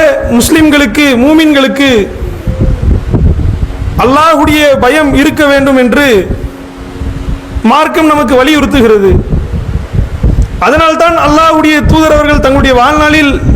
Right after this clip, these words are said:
பல சந்தர்ப்பங்களில் செய்யப்பட்ட எல்லா உரையினுடைய துவக்கத்திலும் இறையச்சத்தை முன்னிறுத்தினார்கள். அல்லாஹ் ரப்புல் ஆலமீன் தன்னுடைய திருமறையிலே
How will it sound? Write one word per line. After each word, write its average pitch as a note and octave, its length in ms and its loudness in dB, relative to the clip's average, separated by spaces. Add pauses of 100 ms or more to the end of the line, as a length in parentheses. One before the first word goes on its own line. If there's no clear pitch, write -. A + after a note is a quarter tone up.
(1080)
பல C4 240 0
சந்தர்ப்பங்களில் D#4 800 0
செய்யப்பட்ட C#4+ 460 0 (240)
எல்லா C4+ 260 0 (240)
உரையினுடைய D4 420 0 (100)
துவக்கத்திலும் C#4+ 540 0 (140)
இறையச்சத்தை D4+ 520 0 (100)
முன்னிறுத்தினார்கள். B3+ 760 2 (2000)
அல்லாஹ் D#4 300 2
ரப்புல் E4 280 2
ஆலமீன் D4+ 340 0
தன்னுடைய C#4 240 2
திருமறையிலே D4+ 420 2